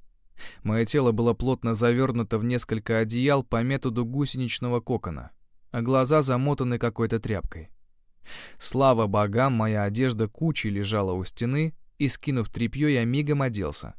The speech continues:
стыдливо озираясь на дверь. Язык прилипал к нёбу от жажды,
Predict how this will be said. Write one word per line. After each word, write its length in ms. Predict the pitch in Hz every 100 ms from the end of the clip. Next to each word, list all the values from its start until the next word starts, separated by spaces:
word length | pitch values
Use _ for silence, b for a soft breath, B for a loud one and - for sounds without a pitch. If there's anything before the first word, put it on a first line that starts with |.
| -
стыдливо 560 | - - 117 110 131 135
озираясь 440 | 104 107 92 87 -
на 140 | 98
дверь. 280 | 85 69 - - - - _ B B B -
Язык 420 | 127 127 175 -
прилипал 460 | 135 127 - 135
к 80 | 120
нёбу 380 | 143 170 147 110
от 100 | 101
жажды, 480 | 110 104 90 71